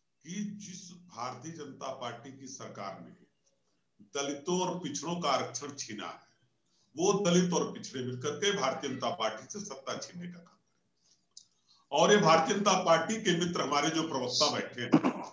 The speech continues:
ये अपना संकल्प पत्र पढ़ के इनको आना चाहिए। इन्होंने अपने संकल्प पत्र में कहा था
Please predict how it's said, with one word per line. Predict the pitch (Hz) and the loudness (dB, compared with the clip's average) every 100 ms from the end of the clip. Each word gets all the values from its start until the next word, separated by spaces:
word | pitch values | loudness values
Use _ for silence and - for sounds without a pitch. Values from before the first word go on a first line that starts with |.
| - _ _ 170 | -18 _ _ 6
ये | 208 | 8
अपना | 214 214 226 220 | 8 8 6 6
संकल्प | 196 185 220 208 208 | 4 4 4 4 2
पत्र | 208 196 | 0 0
पढ़ | 185 180 | 2 2
के | 185 175 | 2 2
इनको | 170 165 | 4 4
आना | 127 123 | 4 2
चाहिए। | 127 87 - - _ _ _ _ - | -4 -8 -12 -20 _ _ _ _ -4
इन्होंने | 160 196 220 220 | 4 6 8 8
अपने | 208 220 | 6 4
संकल्प | 208 190 175 214 208 202 | 2 2 4 6 6 4
पत्र | - 160 | 0 -2
में | 147 139 | -4 -4
कहा | 110 107 | -4 -4
था | 104 110 | -4 -2